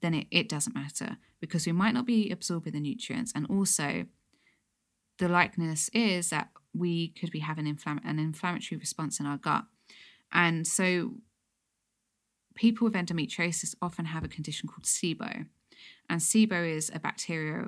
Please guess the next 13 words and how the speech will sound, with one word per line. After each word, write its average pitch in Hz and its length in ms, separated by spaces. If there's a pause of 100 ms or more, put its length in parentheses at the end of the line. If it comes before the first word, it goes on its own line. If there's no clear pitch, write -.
(160)
a 160 80
bacteria 165 560
imbalance. 151 720 (340)
And 156 400 (1040)
unless 180 320
we 226 140
address 185 440
that, - 320 (1120)
we're 185 100
gonna 175 220
be 165 280
constantly 165 580
having 156 580